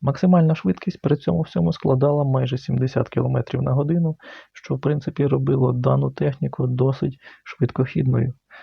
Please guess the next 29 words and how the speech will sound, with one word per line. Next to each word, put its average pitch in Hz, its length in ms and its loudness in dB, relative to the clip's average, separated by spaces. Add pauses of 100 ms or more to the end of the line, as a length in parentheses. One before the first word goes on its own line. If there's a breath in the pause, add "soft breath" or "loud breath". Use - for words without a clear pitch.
(180 loud breath)
але 139 260 4
тільки 143 400 -2
на 131 200 4
рівних 131 340 2
дорогах. 131 420 0 (1040 loud breath)
Довжина 160 460 4
полуторки 139 600 -2
була 127 460 0 (160)
більше 139 320 -2
п'яти 131 280 0
метрів, 143 400 0 (720 loud breath)
а, 123 340 0
якщо 135 320 -2
бути 139 240 -2
точнішим, 135 520 -2
майже 131 320 2
п'ять 131 260 -2
триста, 151 420 0
ширина 135 480 2
майже 127 340 2
два 123 260 2
метри, 160 400 0
і 147 140 0
в 135 100 0
висоту 135 480 -2
полуторка 143 640 0
по 143 260 2
кабіні 139 500 2
була 139 360 0